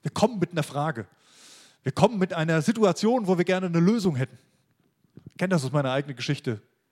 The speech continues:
nur zu gut. Du ringst mit einem Thema und dann reflektierst du und lässt mal alles raus und sagst, „Gott, und jetzt rede zu mir.“ Aber du hast irgendwie so eine Vorstellung davon, wie Gott jetzt reden müsste und wie er die Antwort auf genau deine Frage bringt.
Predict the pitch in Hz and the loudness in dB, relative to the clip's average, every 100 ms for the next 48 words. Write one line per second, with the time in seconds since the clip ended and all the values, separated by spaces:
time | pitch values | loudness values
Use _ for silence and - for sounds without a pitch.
0 | _ 147 175 - - 151 - - _ - | _ 0 0 -2 -4 -4 -4 -16 _ -20
1 | - - - - - 143 208 233 - 202 | -20 -20 -20 -20 -6 -2 -2 -4 -4 -2
2 | 170 165 - 226 196 139 147 135 156 147 | -2 -2 -2 -2 -2 -4 -4 -4 -4 -6
3 | - - - - - - _ _ - 143 | -14 -20 -20 -20 -20 -20 _ _ 2 4
4 | 147 269 285 - 220 156 160 180 147 151 | 2 0 0 0 -2 0 -2 -2 -2 -2
5 | 196 220 175 156 - 175 160 147 156 196 | -2 -2 -4 -6 -4 -8 -6 -6 -2 -2
6 | 202 - 147 135 113 117 127 185 - 190 | -2 -4 -2 -2 -2 -6 -6 -6 -6 -8
7 | 175 160 151 - 190 - 160 135 127 - | -4 -2 -2 -4 -8 -4 -4 -2 -4 -2
8 | 143 120 120 139 135 165 135 - 135 - | -4 -6 -12 -14 -10 -6 -4 -4 -6 -6
9 | 139 143 127 175 - 113 113 117 156 156 | -4 -4 0 0 0 -8 -8 -8 -4 -2
10 | 131 147 170 143 131 139 131 135 135 180 | -2 -6 -4 -2 -2 -2 -8 -6 -2 -2
11 | 147 156 156 - 139 139 - 120 - - | -2 -4 -6 -6 -8 -8 -8 -12 -14 -20